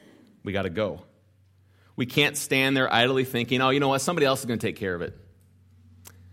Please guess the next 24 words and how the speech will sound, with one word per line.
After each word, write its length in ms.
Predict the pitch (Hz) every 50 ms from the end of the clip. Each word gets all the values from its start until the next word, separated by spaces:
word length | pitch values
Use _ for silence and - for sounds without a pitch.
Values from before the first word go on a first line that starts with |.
| - - - - - - - -
That's 120 | - -
the 60 | -
pastor's 380 | 95 107 101 95 - - 85 -
job. 220 | - 85 80 76
That's 160 | 80 117 120 117
what 40 |
we 60 | 92 95
pay 160 | 90 104 98
him 140 | 104 127 123
for. 240 | 123 - - - - - - - _ _ _ _ _ _ _ _ _ - - - - - - - - _ _ _ _ _ _ _ -
Uh, 300 | - - - - - - -
and 160 | - - 117 123
you 60 | 127
know 120 | 135 135
what? 180 | 131 143 147 147
Even 180 | 143 135 139
if 100 | 131 -
I 60 | 127 117
did 240 | 104 120 127 123
go, 140 | 120 127 123
I, 240 | 107 92 127 160 165 -
I 120 | - 98
don't 160 | 139 143 113
know 160 | 95 92 87